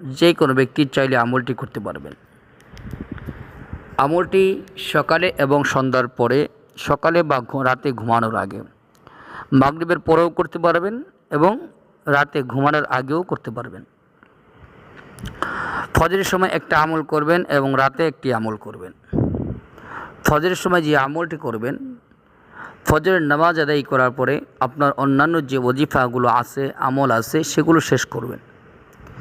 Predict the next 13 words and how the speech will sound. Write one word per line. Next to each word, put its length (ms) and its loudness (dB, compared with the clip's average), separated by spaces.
এরপরে 340 4
প্রথমে 420 0
কয়েকবার 460 0
ইস্তেগফার 540 -2
পট-, 320 -2
পাঠ 180 0
করবেন, 400 -2
কয়েকবার 460 -2
দুরূদ 180 6
শরীফ 400 0
পাঠ 200 0
করবেন, 420 -2
সূরা 460 2